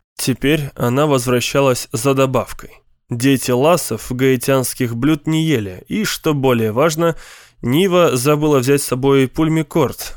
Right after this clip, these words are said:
противоастматический спрей Кина. Мальчик чихал, лицо у него становилось одутловатым.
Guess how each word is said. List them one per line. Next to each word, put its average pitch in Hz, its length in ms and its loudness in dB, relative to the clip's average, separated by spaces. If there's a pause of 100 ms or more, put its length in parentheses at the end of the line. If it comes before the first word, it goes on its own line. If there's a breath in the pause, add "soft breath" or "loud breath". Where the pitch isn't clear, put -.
противоастматический 135 1040 -2
спрей 127 320 -2
Кина. 113 420 -6 (460 soft breath)
Мальчик 127 500 0
чихал, 127 680 0
лицо 113 440 -2
у 139 60 2
него 131 220 2
становилось 135 680 0
одутловатым. 131 840 -2